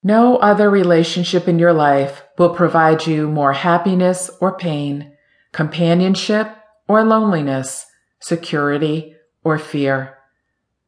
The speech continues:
No other person will ever have the private access to you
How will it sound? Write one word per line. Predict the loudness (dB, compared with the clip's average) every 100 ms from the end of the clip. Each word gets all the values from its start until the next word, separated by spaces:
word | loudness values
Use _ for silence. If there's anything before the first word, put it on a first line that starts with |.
| _
No | 0 4 4 2 2
other | 0 2 0
person | 0 0 0 0 -6 -8 -10 -14 _ -2
will | -2 2
ever | 2 2 2 0
have | 2 0 0
the | -6
private | -6 0 2 2 0 0
access | 0 -2 -4 -6 -6 -8
to | -10
you | -6 -4 -6